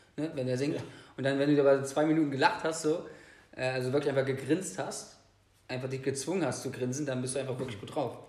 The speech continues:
Speaker 2: Hast du schon mal versucht, richtig herzhaft zu lachen? Einfach
Speaker 1: So
Speaker 2: so
Speaker 1: laut?
Speaker 2: sich-, ja.
Speaker 1: Nee, tatsächlich nicht.
Speaker 2: Kann ich dir nur empfehlen. Ähm, ich hab da mal mit ein paar Menschen auch einen, ähm, kleinen Test ausge-, äh, Test gemacht.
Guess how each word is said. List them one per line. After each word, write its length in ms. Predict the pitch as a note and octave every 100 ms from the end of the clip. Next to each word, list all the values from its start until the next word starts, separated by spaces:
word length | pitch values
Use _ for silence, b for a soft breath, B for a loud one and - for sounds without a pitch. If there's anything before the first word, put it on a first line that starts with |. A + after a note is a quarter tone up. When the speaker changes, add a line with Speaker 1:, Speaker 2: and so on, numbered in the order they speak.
| -
Speaker 2:
Hast 180 | A#2+ -
du 20 |
schon 220 | - C3+
mal 100 | C#3
versucht, 680 | C3+ A#2 A2 B2 F#3+ - -
richtig 380 | B2+ B2 - D3
herzhaft 680 | C#3+ C#3+ - F3+ - -
zu 140 | - D3
lachen? 400 | D3+ - F3 A3+ - b b b b b _ _ _
Einfach 260 | C3 C#3+ C3
Speaker 1:
So 80 | B2+
Speaker 2:
so 60 |
Speaker 1:
laut? 220 | C3 C#3 A#2+
Speaker 2:
sich-, 320 | - - B2+
ja. 260 | A#2 A#2 - -
Speaker 1:
Nee, 180 | B2 B2
tatsächlich 340 | B2 B2+ B2+ C3
nicht. 180 | A#2 A#2 B B B B
Speaker 2:
Kann 180 | - C3
ich 100 | E3+
dir 100 | D3+
nur 100 | D3
empfehlen. 420 | D3 C#3+ D#3 G#2+ G#2+
Ähm, 280 | A#2+ A2+ A2+
ich 140 | A2+ C#3
hab 120 | C3+
da 100 | C3+
mal 400 | C3+ C3+ C3+ C3
mit 200 | A#2+ B2+
ein 120 | B2+
paar 120 | A#2+ B2
Menschen 300 | B2+ C3+ C#3+
auch 180 | C3+
einen, 260 | C#3+ B2+ A#2+
ähm, 340 | - A#2+ A#2
kleinen 460 | - A#2+ A#2 A#2+ A#2
Test 280 | - D3+ -
ausge-, 260 | D3+ - D3+
äh, 680 | D3 C#3 C3+ - A2+ - C3
Test 200 | C#3+ -
gemacht. 280 | D3 D#3